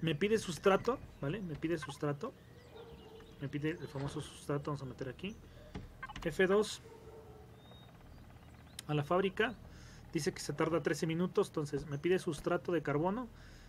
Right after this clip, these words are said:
Lingote de, de cobre, de lingote de silicio. Así que vamos a necesitar también silicio aquí. Vamos a, para hacer esto más rápido, voy a meter el silicio del otro lado.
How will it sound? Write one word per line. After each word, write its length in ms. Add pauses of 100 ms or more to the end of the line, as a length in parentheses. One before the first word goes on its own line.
(340)
Lingote 380
de, 920
de 140
cobre, 420
de 100
lingote 280
de 80
silicio. 400
Así 160
que 220
vamos 260
a 60
necesitar 320 (260)
también 240
silicio 320
aquí. 260 (2250)
Vamos 360
a, 200 (340)
para 120
hacer 200
esto 180
más 120
rápido, 280
voy 140
a 40
meter 320 (480)
el 140
silicio 400
del 140
otro 200
lado. 300